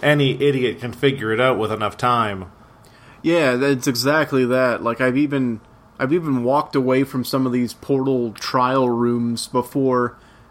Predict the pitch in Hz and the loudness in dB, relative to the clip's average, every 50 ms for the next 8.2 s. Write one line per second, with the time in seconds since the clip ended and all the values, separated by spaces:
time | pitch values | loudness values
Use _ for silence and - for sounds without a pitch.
0 | - - 143 143 147 151 143 - 143 127 131 135 139 135 131 - - 135 135 135 | -8 -4 -2 0 2 0 2 2 0 2 2 2 0 0 -2 -2 -2 0 2 2
1 | 127 - 131 127 123 123 127 123 117 - - 139 135 - - 135 127 120 120 120 | 0 0 0 0 2 2 0 0 -2 -2 -2 -2 -2 0 0 -2 0 2 2 2
2 | 117 117 117 117 110 117 120 127 143 147 135 - - - - - 131 117 - - | 2 2 0 0 -2 -2 0 2 2 2 0 -2 -4 -4 -2 -2 -2 0 0 0
3 | 139 139 139 135 123 120 - - 143 147 151 - - - 127 123 117 117 117 120 | 2 2 2 2 0 -2 -2 0 0 0 0 -2 -2 0 0 0 0 0 -2 -2
4 | 120 117 117 110 - - 127 120 120 110 113 120 101 110 110 110 113 123 131 131 | -2 -2 -2 -4 -2 0 0 0 0 0 -2 -4 -4 -4 -6 -4 -2 -2 0 0
5 | 120 113 - - - - - - - - - - - - - - - - - - | -2 -4 -4 -4 -6 -6 -8 -10 -16 -20 -20 -20 -20 -20 -20 -20 -20 -14 -6 0
6 | - 135 131 131 - - 151 151 147 139 143 147 135 123 117 117 117 123 - 139 | 2 4 4 4 2 2 2 2 2 2 2 2 2 2 2 2 2 2 2 0
7 | 139 135 - 160 147 143 - - 98 120 127 - - 127 127 143 151 156 147 - | 0 0 0 2 2 0 0 0 -2 -4 -4 -4 -2 0 4 4 4 4 4 0
8 | - - - - | -6 -14 -18 -20